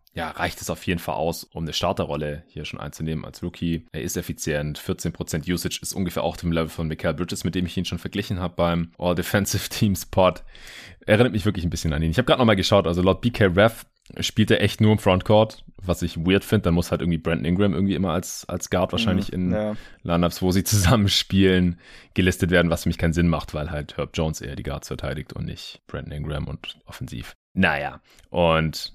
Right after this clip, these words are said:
Speaker 1: wenn man sich dann die, die Lineups ein bisschen anschaut, mit denen man so auf dem Feld steht.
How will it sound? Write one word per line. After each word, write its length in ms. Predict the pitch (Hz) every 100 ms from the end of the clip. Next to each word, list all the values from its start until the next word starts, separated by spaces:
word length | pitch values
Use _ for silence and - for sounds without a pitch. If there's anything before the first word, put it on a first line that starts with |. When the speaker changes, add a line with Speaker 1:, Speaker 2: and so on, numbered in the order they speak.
| -
Speaker 1:
wenn 160 | 85
man 120 | 80 76
sich 160 | -
dann 260 | 82 78 78
die, 500 | 78 76 76 78 76 _ -
die 80 | 80
Lineups 420 | 76 78 80 -
ein 60 |
bisschen 260 | 80 - -
anschaut, 460 | - 76 - 76 -
mit 100 | 76
denen 120 | 76
man 80 | 76
so 100 | 69
auf 120 | -
dem 100 | -
Feld 320 | - 76 73
steht. 560 | - 73 76 76 -